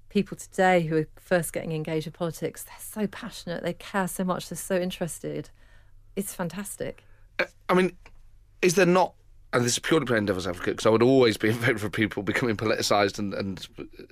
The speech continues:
Speaker 2: the not. But Maajid Nawaz uses a great phrase about reinforcing ignorance rather than actually learning. And I'm not saying that applies to academia, but a lot of people f-, start with emotion first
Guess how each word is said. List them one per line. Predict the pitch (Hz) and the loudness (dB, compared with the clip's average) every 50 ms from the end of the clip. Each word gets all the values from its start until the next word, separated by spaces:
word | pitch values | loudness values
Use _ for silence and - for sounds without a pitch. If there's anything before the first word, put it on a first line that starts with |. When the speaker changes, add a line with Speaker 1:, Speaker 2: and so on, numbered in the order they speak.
| - - - | -20 -20 -20
Speaker 2:
the | - - - 120 117 | -18 -6 0 2 4
not. | 110 110 117 135 117 90 - - - - - - - - - - - - - - | 4 4 4 4 2 2 0 -2 -6 -6 -8 -10 -10 -8 -8 -8 -8 -8 -4 -2
But | 156 151 | -2 0
Maajid | 165 180 190 151 165 165 | 0 0 0 2 2 2
Nawaz | 147 147 139 135 131 127 113 98 90 - - - - | 4 4 4 4 4 4 2 2 0 -2 -6 -6 -8
uses | 120 117 113 117 120 123 110 107 110 | -6 -6 -2 0 0 0 2 2 0
a | 107 | -2
great | - - 127 127 123 123 123 | 0 2 4 4 4 4 2
phrase | - 123 110 104 95 95 | 2 2 2 2 2 2
about | 107 98 98 - 110 | 2 2 2 2 2
reinforcing | 110 113 113 107 101 - - 104 98 - - 101 | 2 2 2 2 0 0 -2 -2 -2 0 0 0
ignorance | 101 95 95 98 87 90 92 95 - - | 0 -2 -2 -4 -6 -6 -6 -6 -4 -2
rather | 104 98 95 | -2 0 0
than | 101 98 98 | 0 -2 -2
actually | - - - 107 98 | -4 -4 -6 -8 -4
learning. | 95 107 104 104 101 90 85 85 87 87 - - - - - - - - - - - - - - - | -2 0 0 0 0 -2 -6 -8 -12 -14 -16 -20 -20 -20 -20 -20 -20 -20 -20 -20 -16 -12 -10 -6 -2
And | - 117 | 0 2
I'm | 117 | 2
not | 123 120 | 2 2
saying | - - 113 107 | 2 0 2 2
that | 98 | 0
applies | - - 110 104 98 | 0 0 0 0 0
to | - 104 | 0 -2
academia, | 92 101 98 117 117 113 104 90 | -2 0 0 2 2 2 2 0
but | 98 95 - | 0 -2 0
a | 123 | 0
lot | 117 117 139 - | 0 2 2 0
of | - - | 0 0
people | 127 123 - 123 113 | -2 -2 -2 -4 -6
f-, | - - - - - - - | -6 -8 -20 -20 -14 -8 -4
start | - - - 147 127 120 | -2 0 2 2 2 2
with | - 120 98 - | 2 0 0 0
emotion | 113 123 120 120 120 120 117 - - 107 98 | 0 2 4 4 4 4 2 0 -2 -4 -4
first | - - 113 98 - - - - - - | -2 0 0 0 0 -2 -6 -6 -8 -8